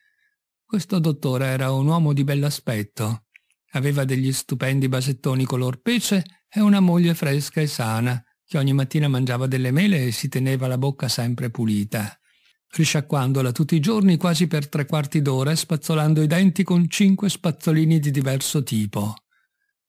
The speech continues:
Il dottore comparve sull'istante.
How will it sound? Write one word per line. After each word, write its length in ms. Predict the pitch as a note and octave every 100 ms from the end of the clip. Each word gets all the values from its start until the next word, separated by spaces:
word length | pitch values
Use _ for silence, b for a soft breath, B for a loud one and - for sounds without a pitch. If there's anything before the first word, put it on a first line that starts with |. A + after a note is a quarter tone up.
| _ -
Il 100 | F3+
dottore 360 | F3 E3 E3+
comparve 460 | D3+ D3 C#3 C#3 D#3+
sull'istante. 1080 | - D3 D#3 - A2 G#2+ G#2+ G#2+ A2 G#2